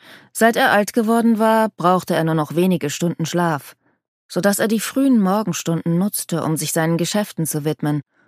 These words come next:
oder, so wie im vergangenen Jahr, an seiner Klageschrift zu arbeiten. Nicht mehr lange, dann war es vollbracht.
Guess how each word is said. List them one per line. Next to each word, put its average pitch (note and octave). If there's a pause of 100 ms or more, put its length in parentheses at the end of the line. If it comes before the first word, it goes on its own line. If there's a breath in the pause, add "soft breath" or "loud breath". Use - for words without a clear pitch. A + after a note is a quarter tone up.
(540)
oder, D3+
so F3+
wie G#3+
im F3
vergangenen E3
Jahr, D3+ (680)
an F3+
seiner G3
Klageschrift G3
zu -
arbeiten. - (1700 soft breath)
Nicht A#3
mehr C4+
lange, A3 (380)
dann F3+
war G#3
es F3+
vollbracht. E3